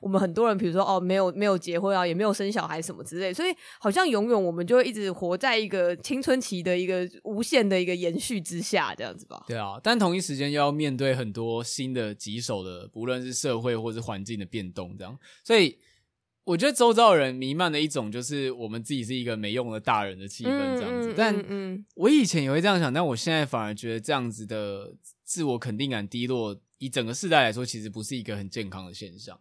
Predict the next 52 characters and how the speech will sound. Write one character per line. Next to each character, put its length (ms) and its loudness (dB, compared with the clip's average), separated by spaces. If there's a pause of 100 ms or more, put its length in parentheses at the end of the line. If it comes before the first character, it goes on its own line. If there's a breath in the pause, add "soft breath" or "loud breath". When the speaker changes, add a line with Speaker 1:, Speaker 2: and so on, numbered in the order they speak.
Speaker 2:
这 60 -20
样。 100 -2
Speaker 1:
嗯， 240 0
Speaker 2:
对， 40 -10
Speaker 1:
嗯， 240 -2
Speaker 2:
就 80 -2
是 120 -2
在 160 2
心 200 0
理 100 0
上 160 -2
面 160 -2
会 260 -2 (400 soft breath)
造 240 4
成 180 -2
自 100 -6
己 100 -2
很 160 -6
大 240 -4
的 160 -12
负 260 -14
担 320 -14
这 80 -12
样。 120 -14
Speaker 1:
嗯， 20 -16
嗯。 420 -20
Speaker 2:
对， 140 -4
然 100 2
后 260 4
而 120 0
且 180 4
我 140 0
觉 80 -4
得 60 2
里 100 2
面 480 -2
像 260 2
对 160 2
圣 200 -2
生 100 -2
的 80 -2
描 220 -2
写， 440 -6
大 80 2
家 140 6
才 80 0
会 100 2
发 220 2
现 240 -4
说， 180 -6
其 220 -8
实 380 -6